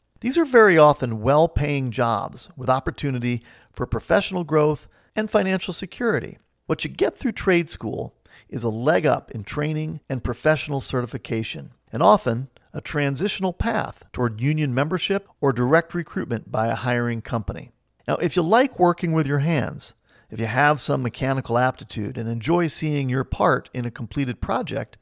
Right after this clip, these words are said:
the trades may be for you. The downside may include limited options for work in your immediate area, necessitating travel or periods of time with no work. Also,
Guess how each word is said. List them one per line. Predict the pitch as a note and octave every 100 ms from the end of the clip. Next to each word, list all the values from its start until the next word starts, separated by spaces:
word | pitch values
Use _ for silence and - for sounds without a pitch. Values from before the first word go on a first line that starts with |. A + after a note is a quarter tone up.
| _
the | -
trades | - - E4+ E4+
may | F3+ F#3+
be | F#3 F#3
for | -
you. | F3 A3+ F#3+ - _ _ _ _ _
The | A2+
downside | G2+ C3 D#3 D#3+ F#3 F#3 F#3+ _
may | C3 E3
include | D#3 - D3+ A#2+
limited | C3+ D3 D3
options | B2+ B2 - A#2+ A2
for | -
work | A2 A2 A2 - _ _ _
in | D#3+ D3+
your | C3+ C3
immediate | A#2+ A#2+ A#2 A#2+ B2+
area, | D3+ A#2+ F2+ - _
necessitating | A2 - B2+ B2 - A2 G#2 F#2+
travel | C#3 C#3+ D3+ D3+ D#3 _ _
or | A#2+
periods | - E3+ F3+ F#3+ D#3
of | -
time | F3 E3 C3 B2
with | B2 A#2+ - _ -
no | D3
work. | B3+ B3+ - - -
Also, | - G#3+ - B2+